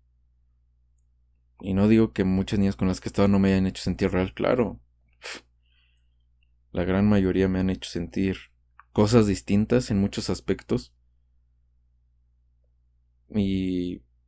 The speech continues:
pero pues con unas no me llenaban y con otras sí, pero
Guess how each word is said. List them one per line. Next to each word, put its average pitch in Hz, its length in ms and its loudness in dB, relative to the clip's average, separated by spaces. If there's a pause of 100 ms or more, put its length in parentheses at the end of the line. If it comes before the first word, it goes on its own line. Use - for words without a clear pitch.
(360)
pero 92 280 -2
pues - 220 -20 (180)
con 98 180 2
unas 110 400 2 (240)
no 95 180 0
me 107 120 6
llenaban 110 440 4
y 104 60 -6
con 92 180 -2
otras 104 280 0
sí, 120 400 -2
pero 95 400 2